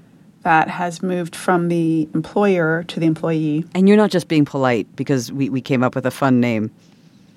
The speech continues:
Speaker 1: It's a fun name. I'm not being polite, although I think I'm a polite person. Um, I was thinking of the Great Reset.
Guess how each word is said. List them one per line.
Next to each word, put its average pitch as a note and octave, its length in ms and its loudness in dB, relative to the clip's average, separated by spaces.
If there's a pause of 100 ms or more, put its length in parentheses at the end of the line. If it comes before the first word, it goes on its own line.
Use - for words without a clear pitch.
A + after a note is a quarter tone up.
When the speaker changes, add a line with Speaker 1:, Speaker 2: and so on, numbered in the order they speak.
(200)
Speaker 1:
It's G3+ 160 -4
a G3+ 40 -6
fun B3 200 2
name. F3+ 380 -2
I'm F3+ 180 -2
not F#3 240 2
being G3 160 -4
polite, E3 300 -2
although E3 160 -2
I E3 80 -2
think E3 180 -10
I'm E3+ 80 -4
a D#3+ 80 -2
polite D#3+ 240 -6
person. E3 580 -6 (300)
Um, F3+ 640 -4 (720)
I F3+ 120 2
was A3 140 0
thinking A3+ 300 0
of F#3 100 -4
the F3 60 -6
Great F3 260 -4
Reset. A#3+ 600 0